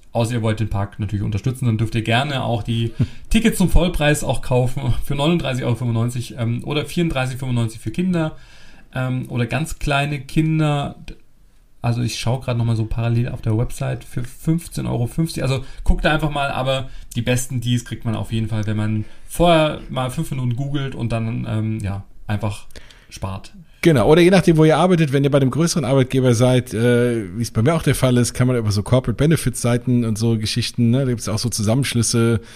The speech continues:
Speaker 2: äh, so von so Firmen, äh, wo man auch günstige Preise, äh, habe ich im letzten Jahr, glaube ich, äh, wenn ich mich recht erinnere, vierundzwanzig Euro im Ein-, Eintritt bezahlt, ne, pro, für eine Person, also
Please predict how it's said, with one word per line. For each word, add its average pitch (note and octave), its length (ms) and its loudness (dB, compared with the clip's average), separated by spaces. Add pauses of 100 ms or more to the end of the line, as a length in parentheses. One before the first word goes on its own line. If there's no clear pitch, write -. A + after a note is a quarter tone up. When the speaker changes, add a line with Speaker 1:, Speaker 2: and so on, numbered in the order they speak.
(220)
Speaker 2:
äh, A#2 220 2
so A#2 280 2
von A2+ 180 -2
so A2+ 120 -4
Firmen, C3 480 4
äh, A2+ 180 0
wo A#2 60 2
man A#2 120 2
auch G2 140 -2
günstige A2+ 280 0
Preise, A#2 320 2 (340)
äh, D#2+ 160 -8
habe A2+ 180 0
ich C3 120 -2
im A2+ 40 4
letzten A#2+ 320 2
Jahr, A2 140 4
glaube C3 400 2
ich, - 200 -2
äh, A#2+ 320 2
wenn A#2 120 2
ich G#2+ 100 -4
mich G2 140 -2
recht A#2 200 -2
erinnere, A2+ 360 2
vierundzwanzig A2+ 560 0
Euro F#2 180 0
im D#2+ 100 -2
Ein-, F#2+ 240 -4
Eintritt F#2 280 -4
bezahlt, - 420 -8
ne, A2+ 100 0
pro, G2 200 -6
für F2 160 -6
eine E2 80 -4
Person, D#2+ 400 -4
also F2 320 -4